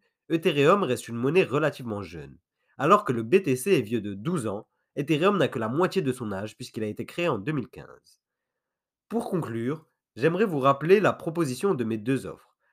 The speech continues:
Si vous souhaitez rejoindre le programme d'accompagnement pour investisseurs crypto francophones le plus complet, je vous invite à rejoindre le club privé by Cryptomania, le lien est en description.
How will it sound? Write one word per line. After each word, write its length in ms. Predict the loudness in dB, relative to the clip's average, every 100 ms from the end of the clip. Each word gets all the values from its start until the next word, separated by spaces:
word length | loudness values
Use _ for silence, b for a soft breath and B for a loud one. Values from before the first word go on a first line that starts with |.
| _
Si 160 | -6
vous 80 | -6
souhaitez 260 | -2 0 2
rejoindre 400 | 2 2 2 0
le 100 | -4
programme 420 | -4 2 4 4
d'accompagnement 640 | 2 2 0 2 2 2
pour 180 | 0 -2
investisseurs 500 | 0 -2 -4 -8 -6
crypto 340 | -8 -6 -6
francophones 520 | -4 -6 -8 -4 -4 -4
le 140 | -8 _
plus 140 | -6
complet, 440 | -4 -8 -8 -14 -18 _ _ _
je 80 | -10
vous 200 | -4 -2
invite 220 | -2 -2
à 80 | -2
rejoindre 380 | -2 0 0 -2
le 100 | -6
club 280 | -4 -4 -4
privé 260 | -6 -4
by 160 | -4 -6
Cryptomania, 720 | -8 -6 -4 -4 -8 -14 -18 _ _ _
le 100 | -4
lien 200 | 2 2
est 140 | 2
en 100 | -2
description. 600 | -6 -6 -8 -18 -18 -20